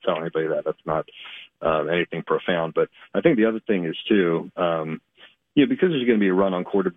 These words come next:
on quarterbacks early, we know quarterbacks are going one through three, right? And, you know, maybe one of Trey Lance or Mac Jones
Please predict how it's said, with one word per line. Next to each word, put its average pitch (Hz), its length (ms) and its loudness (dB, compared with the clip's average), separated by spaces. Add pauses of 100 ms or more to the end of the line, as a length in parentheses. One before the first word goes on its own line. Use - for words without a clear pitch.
on 87 260 -2
quarterbacks 92 480 0
early, 98 320 0
we 98 160 2
know 92 140 0
quarterbacks 90 460 -2
are 90 40 -4
going 87 220 0
one 90 180 -2
through 87 220 -4
three, 78 340 -2
right? 87 360 0
And, 87 320 -4
you 87 80 -2
know, 85 60 0
maybe 92 280 2
one 90 220 0
of 85 100 -4
Trey 90 240 0
Lance 87 300 -2
or 87 60 0
Mac 85 260 -2
Jones 95 460 0